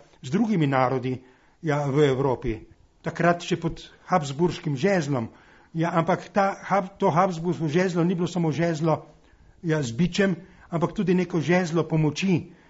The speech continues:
vsem tem narodom, torej žezlo civilizacije, da tako rečem, ke ne. Ta monarhija je bila monarhija v dobrem in v slabem.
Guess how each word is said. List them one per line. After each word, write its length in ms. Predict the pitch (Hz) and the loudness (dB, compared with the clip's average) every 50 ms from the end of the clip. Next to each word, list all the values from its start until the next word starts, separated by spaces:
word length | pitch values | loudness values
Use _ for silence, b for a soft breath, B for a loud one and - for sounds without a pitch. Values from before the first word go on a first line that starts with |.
| B _ | B _
vsem 200 | - 190 165 156 | -2 -2 -2 0
tem 140 | - 165 151 | 0 0 2
narodom, 380 | 156 170 175 170 160 156 156 143 | 4 4 4 4 4 2 0 0
torej 240 | 156 170 151 156 135 | 0 0 0 2 2
žezlo 320 | 151 180 180 165 165 156 | 4 2 2 2 0 -2
civilizacije, 840 | 143 - 175 139 143 139 135 117 160 170 165 160 - - 139 123 B B B B B B B _ | -2 -2 -2 -2 -2 -4 0 2 2 2 2 0 -4 -6 -6 -6 B B B B B B B _
da 80 | - 147 | -6 -4
tako 300 | - 160 143 - 156 147 | -4 -4 -2 2 2 2
rečem, 380 | 143 147 139 131 - 143 117 - | 4 2 0 0 -2 -6 -6 -4
ke 120 | - 135 | -4 0
ne. 120 | 131 156 165 160 160 B B B B _ | 2 2 0 0 -4 B B B B _
Ta 160 | - 185 185 190 180 170 | 0 0 0 0 0 0
monarhija 520 | 165 165 165 170 160 - - 208 208 190 180 | 2 4 4 4 2 2 2 2 2 4 4
je 40 | 165 | 4
bila 120 | 180 175 | 2 2
monarhija 480 | 170 165 165 165 160 135 123 175 196 170 | 2 4 4 4 2 2 2 2 2 2
v 100 | 143 131 | 2 6
dobrem 420 | 175 185 190 175 185 180 175 160 170 | 6 6 6 6 4 0 0 0 -2
in 80 | 165 | 0
v 100 | 160 170 | 0 -2
slabem. 540 | 160 - 180 170 156 139 107 120 113 110 - | -2 2 4 4 4 4 2 0 -4 -6 -8